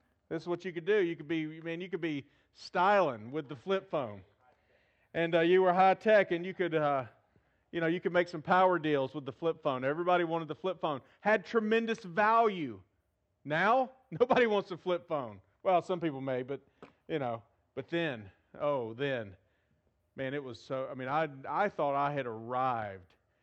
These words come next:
when I was able to get one of these, the BlackBerry. I mean, I thought that I had made it in life when I got a BlackBerry.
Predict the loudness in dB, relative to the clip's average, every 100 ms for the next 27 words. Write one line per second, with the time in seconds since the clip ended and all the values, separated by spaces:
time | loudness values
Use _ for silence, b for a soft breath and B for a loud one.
0 | _ _ -8 -4 -2 -2 -4 -6 -8 -8
1 | -8 -8 -8 -10 -10 -10 -14 -20 -20 _
2 | _ _ _ -12 -6 -2 -2 -4 -10 -12
3 | -14 -20 _ _ _ _ _ _ _ _
4 | _ _ _ _ _ _ _ _ _ -6
5 | 0 2 2 4 4 2 0 2 4 4
6 | 2 -2 -6 -6 0 2 4 2 -2 -4
7 | -4 -2 0 2 4 2 0 -6 _ _
8 | _ _ -6 -4 0 2 2 2 0 0
9 | 0 -4 -8 -8